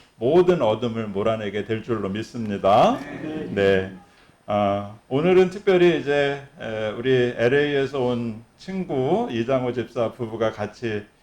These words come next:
Speaker 1: 예배를 참석하고 있습니다. 일단 물론 뭐 소개, 그냥 잠깐 좀 일어나시죠. 우리 대표 목사님도 소개하시겠지만. <laughs> 네.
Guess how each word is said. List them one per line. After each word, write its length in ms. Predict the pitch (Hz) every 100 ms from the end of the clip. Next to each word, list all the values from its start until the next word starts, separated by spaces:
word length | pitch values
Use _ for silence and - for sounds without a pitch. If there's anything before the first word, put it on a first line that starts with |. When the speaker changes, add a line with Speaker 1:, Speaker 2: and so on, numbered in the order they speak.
| _
Speaker 1:
예배를 420 | 120 107 104 104
참석하고 680 | 127 147 135 120 - 131 123
있습니다. 380 | 104 - 98 95
일단 280 | 110 - 123
물론 240 | 127 139
뭐 100 | 131
소개, 400 | 127 175 160 151
그냥 160 | 139 139
잠깐 380 | - 123 151 147
좀 80 |
일어나시죠. 840 | 131 117 139 98 92 104 90 107 - _ - - -
우리 180 | 120
대표 260 | 117 120 156
목사님도 580 | 127 123 127 117 113 123
소개하시겠지만. 1120 | - 143 123 98 - 117 92 - 101 107 170
<laughs> 0 |
네. 1500 | - - - - - - - - - - - - - - 104